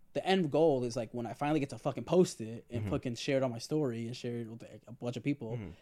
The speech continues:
Speaker 1: And then, like, today, like, at the party, like, "Yo, that one clip about you sucking dick for a billion dollars,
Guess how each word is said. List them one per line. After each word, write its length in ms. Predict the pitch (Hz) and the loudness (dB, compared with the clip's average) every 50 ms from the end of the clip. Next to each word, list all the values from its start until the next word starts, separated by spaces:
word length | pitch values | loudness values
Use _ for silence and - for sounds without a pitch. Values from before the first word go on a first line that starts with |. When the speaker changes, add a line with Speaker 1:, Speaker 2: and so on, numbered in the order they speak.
| - - _ - | -20 -18 _ -6
Speaker 1:
And 160 | 120 120 127 | -4 -2 0
then, 100 | 127 123 | 0 0
like, 220 | 123 117 117 - - - | -2 -2 -4 -6 -10 -4
today, 380 | - 127 143 185 208 190 170 | 0 2 4 6 6 6 6
like, 80 | 156 127 | 4 2
at 40 | 131 127 | 0 -4
the 40 | |
party, 280 | - - 190 196 170 156 | -2 0 2 4 4 2
like, 180 | 147 135 135 143 | 2 0 0 2
"Yo, 140 | 160 156 | 2 4
that 180 | 131 135 127 110 | 4 4 2 4
one 220 | 127 160 190 208 | 4 4 4 4
clip 240 | 202 - 226 214 196 | 4 2 2 2 4
about 160 | 160 139 135 | 4 2 2
you 60 | 165 165 | 2 0
sucking 380 | - - 220 170 - 160 135 123 | 0 0 0 2 2 0 0 2
dick 180 | - 180 175 - | 2 2 2 2
for 100 | - 170 | 0 -2
a 40 | 139 | 2
billion 300 | 127 160 165 156 151 147 | 4 4 4 4 4 4
dollars, 400 | 151 151 170 185 190 185 175 | 4 4 4 4 4 2 -2